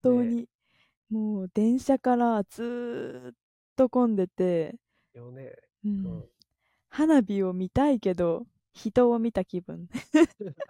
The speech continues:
Speaker 1: でもすごい、花火もすごい綺麗でした。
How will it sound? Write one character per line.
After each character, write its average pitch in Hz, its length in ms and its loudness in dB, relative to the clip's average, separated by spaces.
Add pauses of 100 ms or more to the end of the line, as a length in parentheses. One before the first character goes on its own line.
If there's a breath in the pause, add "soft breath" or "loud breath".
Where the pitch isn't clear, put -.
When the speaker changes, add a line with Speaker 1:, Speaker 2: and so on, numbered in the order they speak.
(1160 loud breath)
Speaker 1:
で 311 100 2
も 277 100 2
す 247 180 -6
ご 247 180 2
い、 208 180 -4
花 247 300 -2
火 190 120 -6
も 185 120 -12
す - 200 -14
ご 208 160 -2
い 185 80 -4
綺 170 160 -8
麗 - 240 -8
で 175 80 -14
し - 100 -20
た。 - 160 -16